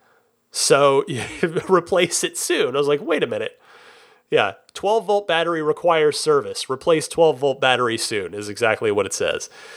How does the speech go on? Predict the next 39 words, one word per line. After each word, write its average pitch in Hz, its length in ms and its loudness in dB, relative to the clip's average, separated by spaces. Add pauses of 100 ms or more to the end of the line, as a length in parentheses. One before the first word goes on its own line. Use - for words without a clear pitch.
(540)
So 151 260 4
that's, 214 360 2
you 208 60 -8
know, 165 80 2
the 147 80 -6
twelve 240 340 2
volt 190 180 0
battery, 160 300 2
if 139 100 -4
you're 147 80 -6
not 139 160 -2
familiar, 113 440 0
it 117 80 -2
is, 120 200 -4
you 127 60 -6
know, 113 80 2
more 139 240 4
of, 123 80 2
like, 123 180 0
a 117 80 -4
traditional 131 600 0
car 123 260 2
battery, 107 380 0
and 107 100 -6
it - 80 -10
powers 127 400 0
all 117 140 -2
the 110 120 -8
accessories 135 560 0
in 104 80 -10
the 104 60 -10
car, 101 180 -2
things 107 280 -6
like 104 160 -2
headlights, 101 580 -2
et - 80 -16
cetera. 92 460 -2 (680)
So 131 180 4
you, 143 180 -2